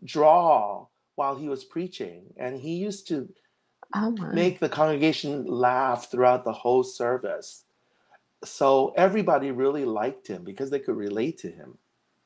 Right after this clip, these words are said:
Speaker 1: Yeah.
Speaker 2: Yeah.
Speaker 1: So I
Speaker 2: That's
Speaker 1: was
Speaker 2: so
Speaker 1: lucky to have a father
Speaker 2: interesting.
Speaker 1: like that. Yeah.
Speaker 2: Yeah, yeah. And, and what was your mom like?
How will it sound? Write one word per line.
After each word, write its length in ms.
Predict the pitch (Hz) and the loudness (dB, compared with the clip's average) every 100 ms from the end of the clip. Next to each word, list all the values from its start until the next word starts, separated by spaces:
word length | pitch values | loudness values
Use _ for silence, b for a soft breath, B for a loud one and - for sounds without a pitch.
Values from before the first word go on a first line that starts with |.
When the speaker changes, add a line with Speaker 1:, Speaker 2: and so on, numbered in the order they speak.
| _ - | _ -8
Speaker 1:
Yeah. 160 | 175 | -4
Speaker 2:
Yeah. 640 | 170 175 202 190 147 139 156 - _ b b b b - | -4 0 2 4 2 0 -8 -16 _ b b b b 2
Speaker 1:
So 60 | - | 6
I 80 | 277 | 8
Speaker 2:
That's 120 | 175 | 8
Speaker 1:
was 60 | 269 | 8
Speaker 2:
so 140 | 254 | 10
Speaker 1:
lucky 260 | 269 226 302 | 10 8 6
to 80 | |
have 80 | - | 6
a 120 | 349 | 4
father 200 | - 226 - | 2 0 0
Speaker 2:
interesting. 120 | 98 | -2
Speaker 1:
like 180 | 90 - | -8 -8
that. 320 | 92 76 - - | -8 -6 -8 -14
Yeah. 160 | - - _ _ - - | -14 -16 _ _ -6 6
Speaker 2:
Yeah, 760 | 285 392 494 349 170 156 160 - | 8 10 10 10 10 8 4 2
yeah. 480 | 214 254 339 220 - | 6 8 10 8 8
And, 240 | 233 240 | 6 6
and 160 | 240 262 | 4 6
what 100 | 277 | 6
was 100 | 330 | 6
your 120 | 330 | 6
mom 260 | 240 240 339 | 8 8 10
like? 400 | 185 139 160 | 6 6 0